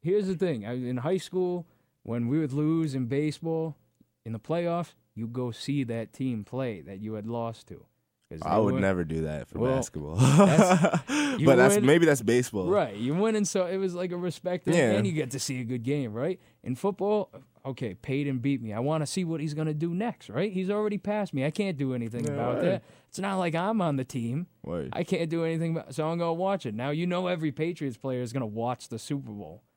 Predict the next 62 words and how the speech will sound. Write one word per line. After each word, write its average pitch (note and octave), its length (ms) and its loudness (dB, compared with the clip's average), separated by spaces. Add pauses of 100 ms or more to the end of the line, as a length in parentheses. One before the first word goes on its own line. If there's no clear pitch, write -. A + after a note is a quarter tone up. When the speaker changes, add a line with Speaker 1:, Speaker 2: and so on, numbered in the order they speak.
(220)
Speaker 2:
Yeah. F#3+ 180 -2
Speaker 1:
You D3+ 80 2
know D#3+ 360 2
all D3+ 440 0
those D3 260 -2
Arizona C#3+ 540 0
guys A#2+ 340 -4
are A#2 40 -6
gonna B2 180 -2
watch A2 380 -4
the B2 100 -8
Panthers B2 480 -6
play A#2 320 -6
'cause, G2+ 120 -12
like, G2 200 -16
"Oh C3 140 -4
my F#2+ 160 -8
God, A2 340 -10
they - 80 -20
ran G#2 320 -16
us - 120 -16
out G#2 160 -12
of F#2+ 60 -16
the G#2+ 60 -20
building." A2+ 480 -8
Like, G#2 180 -14 (440)
let's - 160 -10
see B2 120 -2
what A2 180 -4
they A#2+ 140 -4
can F#2 140 -10
do A2 360 -4
against G#2 300 -8
those A#2 240 -4
Speaker 2:
There, G2+ 160 2
Speaker 1:
guys. A#2 80 0
Speaker 2:
there B2 140 6
may D3 180 6
be C#3+ 160 6
a C3+ 40 6
few B2+ 240 2
guys A2 500 4
who G#2 120 0
are G2+ 100 2
just F#2+ 280 -4
sick, - 480 -2
and F#2+ 100 -4
they're F#2+ 80 0
just F2+ 180 -6
like, E2+ 120 0
"Yeah, E2+ 180 2
I F2+ 40 2
don't G2 120 2
wanna F#2+ 220 2
see F#2+ 200 0
any G#2+ 180 2
Speaker 1:
Yeah. G#2+ 40 -2
Speaker 2:
football A2 560 4
until A#2 320 2
next A2 380 -2
offseason." A2 640 -2
Speaker 1:
Yeah. G#2+ 240 -2